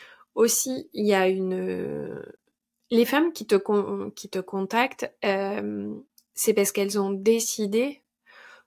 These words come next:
à un moment donné, de se donner l'autorisation de faire et d'être et de paraître. Et, euh, je trouve que dans notre société, on, surtout les femmes, on nous apprend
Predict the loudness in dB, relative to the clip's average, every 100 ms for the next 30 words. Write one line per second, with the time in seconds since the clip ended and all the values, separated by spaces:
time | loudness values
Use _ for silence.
0 | _ 2 4 4 2 2 2 2 2 0
1 | -2 0 -2 0 6 6 6 0 0 -2
2 | -2 -2 0 0 -2 -2 0 0 -2 -6
3 | -2 0 0 -6 -10 _ -6 0 0 0
4 | -6 -10 -14 _ _ _ _ _ _ _
5 | _ _ -8 -6 -6 -2 -2 2 0 0
6 | -16 -20 _ _ _ -20 -20 _ _ 2
7 | 6 8 6 4 4 2 -2 -6 -4 2
8 | 2 4 0 0 0 2 2 2 0 -2
9 | -2 -2 2 2 2 4 4 2 -8 -20
10 | -20 _ 0 4 4 2 -2 -4 -6 -8
11 | -12 -6 -2 -2 -4 4 6 6 4 0
12 | 0 2 2 -2 -6 -14 _ _ _ _
13 | _ -2 0 2 4 2 0 0 4 4
14 | 2